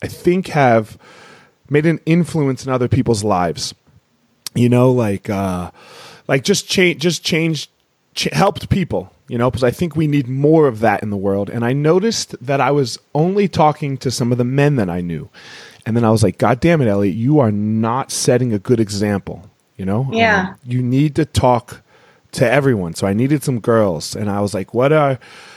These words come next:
Speaker 1: you know, what is, what is one of the hardest industries in the world for women?" And I would say it's the fight game.
Speaker 2: Oh, yeah,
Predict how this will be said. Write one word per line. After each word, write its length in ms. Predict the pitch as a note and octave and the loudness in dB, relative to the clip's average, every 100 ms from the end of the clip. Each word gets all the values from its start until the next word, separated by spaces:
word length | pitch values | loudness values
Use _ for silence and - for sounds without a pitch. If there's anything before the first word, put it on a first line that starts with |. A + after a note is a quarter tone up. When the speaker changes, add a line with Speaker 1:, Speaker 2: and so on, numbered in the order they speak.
| - - _ | -20 -20 _
Speaker 1:
you 120 | B2 | -2
know, 240 | B2 D3 C3 A#2+ A#2 | 0 0 -2 -10 -12
what 220 | C3+ D3 F#3+ | 0 2 2
is, 220 | F3+ C#3+ | 0 0
what 180 | C#3 E3 | 0 2
is 120 | D#3+ | 2
one 100 | E3 | 2
of 60 | |
the 60 | C#3 | 2
hardest 380 | D3+ C#3+ C3+ C3 | 2 2 2 -2
industries 440 | C#3 C3 - C3 | -2 -2 -2 -2
in 100 | C3 | 0
the 60 | B2 | 2
world 300 | C3 C#3+ A2+ | 4 4 2
for 160 | - | -2
women?" 380 | A#2 D#3 C3+ F#2+ | -2 0 0 -2
And 140 | E2+ G#2+ | -6 -6
I 100 | A#2 | -4
would 160 | B2 | -4
say 240 | - A2+ G2+ | -2 0 0
it's 120 | - | -2
the 80 | - | -14
fight 420 | - G#2+ G2 - | -6 -2 -2 -4
game. 260 | E2+ C#2 - - - - _ _ _ _ | -10 -10 -14 -20 -20 -20 _ _ _ _
Speaker 2:
Oh, 120 | - B3 | 0 2
yeah, 280 | A3 D3 | 4 2